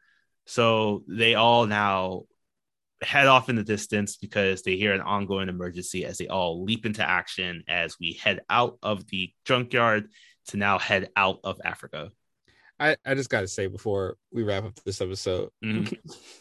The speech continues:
Speaker 2: <laughs> why are Static and Gear flying to the scene of the crime and they make Shebang jump?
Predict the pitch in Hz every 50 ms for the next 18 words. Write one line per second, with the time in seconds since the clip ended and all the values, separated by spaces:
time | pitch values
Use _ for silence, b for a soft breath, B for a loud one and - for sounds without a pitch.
0 | B B B B _ _ _ _ _ _ _ _ _ _ _ _ _ _ _ -
1 | 226 - 233 226 240 - - 240 - - - - - - 208 226 226 233 240 247
2 | 254 247 240 - 190 202 202 196 - - 202 196 202 202 208 190 180 156 151 147
3 | 151 147 135 120 127 - 180 - - - 165 156 160 160 170 175 180 175 175 160
4 | 156 156 - 170 170 170 170 160 160 - - 220 196 185 175 170 175 180 - -
5 | 214 240 285 311 311 349 370 349 - - 339 240 254 277 277 277 262 262 247 226
6 | 247 262 254 247 240 233 -